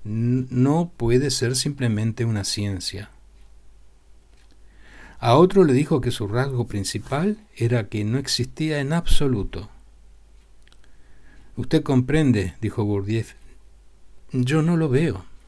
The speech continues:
"Eso no quiere decir que usted sea siempre así, pero cuando está como ahora, no existe en absoluto". A un tercero le indicó que su rasgo principal era una tendencia a discutir siempre,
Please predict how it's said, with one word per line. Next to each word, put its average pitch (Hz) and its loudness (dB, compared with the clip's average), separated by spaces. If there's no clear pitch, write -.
"Eso 156 2
no 131 2
quiere 143 -2
decir 127 0
que 117 -6
usted 131 0
sea 110 -4
siempre 151 -2
así, - -4
pero 120 4
cuando 127 6
está 127 0
como 104 -4
ahora, 131 0
no 170 0
existe 185 -2
en 156 -4
absoluto". 160 -6
A 123 0
un 131 6
tercero 143 4
le 120 2
indicó 107 0
que - -4
su 107 -2
rasgo 127 -2
principal 131 -4
era 127 2
una 127 4
tendencia 110 -2
a 101 -4
discutir 104 -4
siempre, 90 -6